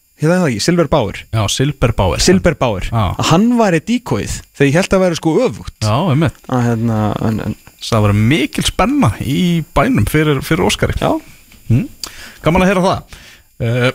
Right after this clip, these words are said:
Speaker 2: Halldór Árnason, ráðinn þjálfari Breiðabliks og það var bara tilkynnt þarna hálftíma eftir að var tilkynnt að, að Óskar væri, væri hættur, eða látin hætta. Vildi náttúrulega klára sambandsdeildina en Óskar eins og frætt er.
Speaker 1: Mhm.
Speaker 2: Eh, ég heyrði að við,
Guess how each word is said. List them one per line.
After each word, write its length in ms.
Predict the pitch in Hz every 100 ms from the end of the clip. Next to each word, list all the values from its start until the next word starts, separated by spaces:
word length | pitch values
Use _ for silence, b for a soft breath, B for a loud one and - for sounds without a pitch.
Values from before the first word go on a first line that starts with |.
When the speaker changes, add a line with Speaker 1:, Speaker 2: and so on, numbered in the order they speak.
| -
Speaker 2:
Halldór 400 | 165 180 196 202
Árnason, 400 | 247 190 165 104
ráðinn 460 | 139 160 170 170 180
þjálfari 320 | 185 180 165
Breiðabliks 600 | 180 185 180 120 101 - -
og 380 | 113 113 110 113
það 160 | 131 135
var 140 | 131
bara 140 | 127 123
tilkynnt 320 | 143 - 127
þarna 160 | 127 117
hálftíma 460 | 135 151 139 135
eftir 160 | - 131
að 60 | 123
var 80 |
tilkynnt 340 | 156 139 143 139
að, 200 | 135 131 123
að 120 | 127 147
Óskar 300 | - 147 - -
væri, 240 | 131 131 131 123
væri 280 | 131 131 127
hættur, 380 | 143 - 101 101
eða 380 | 104 101 98 107 B B B B -
látin 540 | 107 123 131 127 113
hætta. 320 | 127 - 98 -
Vildi 240 | 110 - 110
náttúrulega 300 | 113 107 131
klára 260 | 120 120
sambandsdeildina 560 | 131 127 127 127 117 110
en 80 | 120
Óskar 240 | 117 110 104
eins 80 | 110
og 60 |
frætt 240 | 123 120 104
er. 140 | 90 -
Speaker 1:
Mhm. 320 | 127 117 117 113 -
Speaker 2:
Eh, 320 | 110 110 110 107 - _ _ _ 113
ég 160 | 120
heyrði 160 | 123 123
að 160 | 117 120 117 117
við, 240 | 113 113